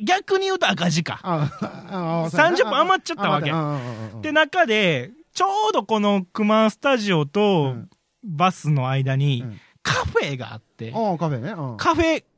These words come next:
Speaker 1: カフェアンドカフェバーっていう、
Speaker 2: うん、うん。
Speaker 1: もうカフェアンドバーでええやんっていう <laughs> お店があって。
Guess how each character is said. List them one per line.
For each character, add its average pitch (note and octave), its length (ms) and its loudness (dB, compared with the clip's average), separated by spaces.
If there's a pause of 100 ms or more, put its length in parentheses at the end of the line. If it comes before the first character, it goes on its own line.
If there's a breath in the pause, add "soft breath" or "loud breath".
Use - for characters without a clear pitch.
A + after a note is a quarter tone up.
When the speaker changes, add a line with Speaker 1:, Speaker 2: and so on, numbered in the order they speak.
Speaker 1:
カ - 160 -6
フ F4+ 100 0
ェ E4+ 140 -4
ア E4+ 100 4
ン E4+ 100 0
ド D#4+ 100 2
カ D#4 180 -4
フ C#4+ 60 2
ェ C#4+ 80 0
バ G#3+ 340 0
ー E3+ 80 -18
っ E3+ 40 -12
て C3 60 -8
い A#2+ 100 -2
う、 A#2+ 200 -2 (100)
Speaker 2:
う F3 60 -4
ん、 A#2+ 440 -4
う D#3+ 80 -6
ん。 - 20 -2
Speaker 1:
も D3+ 240 4
う C#3 80 -2
カ C#4 160 -2
フ E4 60 2
ェ D4+ 100 4
ア D4+ 60 6
ン D4 80 0
ド C4+ 100 2
バ C4 160 4
ー F3+ 40 2
で C#3 100 0
え D#3+ 80 2
え - 40 6
や D3 140 2
ん A#2 40 0
っ - 40 -2
て - 60 -2
い D#3+ 360 2
う C#3+ 40 -2 (180)
<laughs> C4+ 200 -6
お D#3+ 80 0
店 F3+ 280 2
が C#3 220 2
あ - 20 -10
っ - 40 -12 (100)
て。 G3+ 320 0